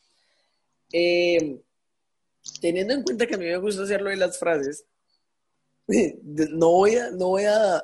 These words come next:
digamos que, eh, como a leer una frase acerca de esto, sino que me gustaría sugerir, eh, un capítulo de un libro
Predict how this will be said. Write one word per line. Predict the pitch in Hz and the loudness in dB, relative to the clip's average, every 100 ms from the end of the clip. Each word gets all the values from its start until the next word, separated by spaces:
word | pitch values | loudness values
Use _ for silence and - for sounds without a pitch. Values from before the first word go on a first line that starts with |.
| - | -6
digamos | 151 147 143 170 | -4 -2 0 -2
que, | 170 175 143 - _ _ | -4 -2 -2 -6 _ _
eh, | 135 131 | -8 -8
como | 135 139 139 | -6 -6 -4
a | 135 135 131 | -4 -4 -4
leer | 127 135 139 | 0 2 2
una | 165 165 | 0 0
frase | 170 170 | 0 0
acerca | 175 175 - 180 | -2 -4 0 2
de | 160 156 | 4 2
esto, | 156 - | -2 -6
sino | 190 208 180 | -6 -6 -4
que | 156 | -2
me | 143 | -2
gustaría | 135 - 131 135 | -2 -4 -2 -2
sugerir, | 143 202 165 131 139 143 - - - _ _ _ - | -2 -2 -2 -4 -2 -4 -8 -10 -20 _ _ _ -2
eh, | 170 165 151 147 135 127 127 117 _ _ _ _ _ _ _ _ - | 2 2 2 -2 -4 -6 -10 -14 _ _ _ _ _ _ _ _ -8
un | 214 | -4
capítulo | - 208 220 202 214 180 | -2 -2 -2 -4 0 2
de | 156 156 | 4 4
un | 165 | 4
libro | 180 202 160 135 - | 2 0 2 0 0